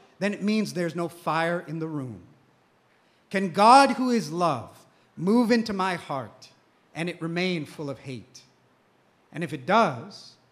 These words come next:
then it evidences that God has not moved into my heart. John's argument is, brothers and sisters, since God is love,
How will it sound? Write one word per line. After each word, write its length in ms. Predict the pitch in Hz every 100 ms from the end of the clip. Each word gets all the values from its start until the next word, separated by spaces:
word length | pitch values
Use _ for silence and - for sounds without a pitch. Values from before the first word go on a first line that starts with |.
| _ _ _
then 160 | 160 180
it 80 |
evidences 560 | 170 214 185 156 - 143
that 180 | 156 -
God 300 | 170 180 175
has 180 | 151 135
not 240 | 147 147
moved 360 | 156 151 135 127
into 260 | 143 123
my 140 | 120 117
heart. 520 | - 156 120 - - _ _ _ _ _ _ _
John's 420 | - 180 208 208 156
argument 480 | 156 180 185 180 147
is, 280 | 156 135 - - _ -
brothers 400 | 170 190 175 131
and 100 | 131
sisters, 600 | 180 147 120 98 - - _ _
since 280 | - 160 127
God 400 | 175 196 214 185
is 160 | 147
love, 340 | 151 190 135